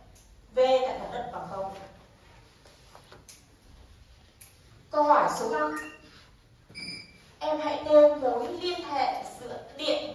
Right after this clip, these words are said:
thế, hiệu điện thế U M N với điện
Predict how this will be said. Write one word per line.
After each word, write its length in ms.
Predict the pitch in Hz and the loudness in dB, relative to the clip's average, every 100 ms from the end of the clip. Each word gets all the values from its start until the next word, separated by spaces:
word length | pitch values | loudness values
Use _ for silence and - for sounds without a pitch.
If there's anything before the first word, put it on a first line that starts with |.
| 220 | -10
thế, 300 | 202 - - - - | -10 -10 -12 -18 -4
hiệu 200 | - - | 0 0
điện 160 | 240 | 0
thế 420 | 226 220 - - - | -2 -4 -6 -8 -4
U 180 | 302 302 | 0 2
M 340 | - 262 254 220 202 185 - | 2 -2 -4 -6 -6 -6 -8
N 40 | 143 190 - - - - - - - | -6 -6 -8 -14 -20 -20 -20 -16 -6
với 560 | 202 226 - - - - - - - - - - - - - - - - - - - - - - - - - | -2 0 0 -2 -8 -14 -18 -18 -18 -18 -18 -20 -20 -20 -20 -20 -20 -20 -20 -20 -20 -20 -20 -20 -20 -20 -8
điện 340 | 285 - - | 0 0 0